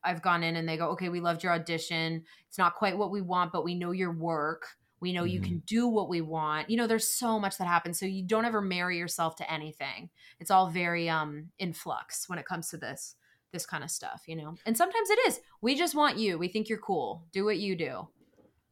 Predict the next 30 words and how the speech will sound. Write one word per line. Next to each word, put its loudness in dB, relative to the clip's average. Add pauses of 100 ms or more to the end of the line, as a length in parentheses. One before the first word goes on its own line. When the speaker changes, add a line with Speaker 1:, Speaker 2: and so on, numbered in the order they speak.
(200)
Speaker 1:
Which 4
is 2
how 8
I 8
Speaker 2:
That's -
Speaker 1:
felt 0
about, 8
like, 0
Cassie 0
Cage -2
and -6
M -8
K -10
eleven. -10 (120)
That 4
was -4
very 2
just, -4 (320)
"Do 0
it, -4
go." 4 (100)
By 6
the 2
end, 2
they 2
were 0
just -4
writing 2
for -6
me -8